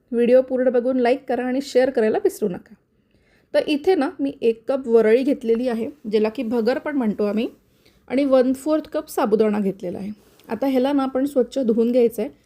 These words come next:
नंतर ह्याच्यामध्ये पाणी घालायचं आहे, आपल्याला हे भिजवून घ्यायचं आहे. एक पाच ते सहा तास किंवा सात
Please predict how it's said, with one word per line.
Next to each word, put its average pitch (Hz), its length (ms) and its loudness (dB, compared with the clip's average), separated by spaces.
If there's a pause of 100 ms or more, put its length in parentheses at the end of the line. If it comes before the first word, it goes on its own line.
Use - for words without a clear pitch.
(340)
नंतर 226 320 0
ह्याच्यामध्ये 277 420 0
पाणी 240 340 -2
घालायचं 220 400 2
आहे, 233 120 -2
आपल्याला - 360 -4
हे 277 80 -2
भिजवून 233 420 2
घ्यायचं 226 320 0
आहे. 302 60 -8 (420)
एक - 220 -6
पाच 233 320 -4
ते 302 60 -2
सहा 254 300 0 (100)
तास 262 180 0
किंवा 254 180 2
सात 240 200 -2